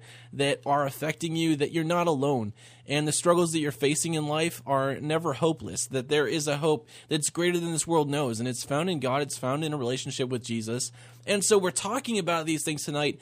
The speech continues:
how to have a kingdom focus, because again, in our life, we realize, Dave, that you can be so focused on yourself. We just went through Christmas. We just saw evidence again of not only receiving stuff, but then the day after Christmas is that big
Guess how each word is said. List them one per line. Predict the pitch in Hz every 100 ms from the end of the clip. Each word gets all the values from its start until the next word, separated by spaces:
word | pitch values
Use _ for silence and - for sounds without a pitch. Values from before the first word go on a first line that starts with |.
| - -
how | - 226
to | 294
have | 254 202 175 131
a | 143
kingdom | - 208 202 170
focus, | 143 160 147 113 -
because | 139 127 160 143
again, | 139 160 139 - - - -
in | 170
our | 180 202
life, | 196 196 214 185
we | 170
realize, | 185 196 165 165 160
Dave, | 170 175 165
that | 156 143
you | 170
can | 190 151
be |
so | 139 - 170
focused | 175 175 165 160 -
on | 147 156
yourself. | 147 - 127 123 117 - - -
We | 156
just | 190 202
went | 190
through | 185 180
Christmas. | 190 180 185 175 165
We |
just | 151 170 -
saw | 180 170 170 - - - - -
evidence | 185 190 175 160
again | 151 175 160 147
of | 160 151 151
not | 165
only | 170 165 156 139 - -
receiving | 160 165 208 202 180
stuff, | - 170 170 -
but | 160
then | 175 170
the | 151
day | 151 160
after | 147
Christmas | - 175 - 156 151
is | 139
that | 147 127
big | 156 139